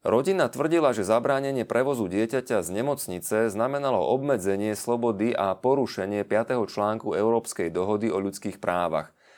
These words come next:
teda práva na slobodu a bezpečnosť.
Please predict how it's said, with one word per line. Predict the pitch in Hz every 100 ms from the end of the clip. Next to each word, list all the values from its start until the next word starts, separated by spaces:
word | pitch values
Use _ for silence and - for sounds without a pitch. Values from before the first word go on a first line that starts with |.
| _ -
teda | - 117
práva | 101 107 120
na | 120 87
slobodu | 101 110 113 107 98
a |
bezpečnosť. | 85 85 - 78 - 65 - -